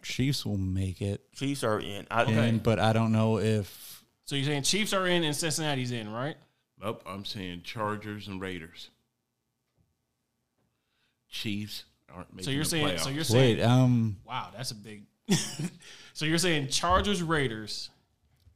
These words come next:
Speaker 3: Titans,
Speaker 4: Mm-hmm.
Speaker 3: Ravens, Bills, Bengals,
Speaker 4: Mm-hmm.
Speaker 3: and your seven is?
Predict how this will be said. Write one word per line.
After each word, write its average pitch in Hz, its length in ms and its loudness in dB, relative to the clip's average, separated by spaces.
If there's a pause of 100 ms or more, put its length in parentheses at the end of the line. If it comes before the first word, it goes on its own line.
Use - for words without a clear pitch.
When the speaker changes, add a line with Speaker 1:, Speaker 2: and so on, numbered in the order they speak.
Speaker 3:
Titans, 175 680 0 (180)
Speaker 4:
Mm-hmm. 90 100 -6
Speaker 3:
Ravens, 120 640 -2 (320)
Bills, 117 680 -6 (840)
Bengals, 165 760 -2
Speaker 4:
Mm-hmm. 95 240 -12 (560)
Speaker 3:
and 123 100 -6
your 117 100 -4
seven 143 440 -2
is? 135 600 -6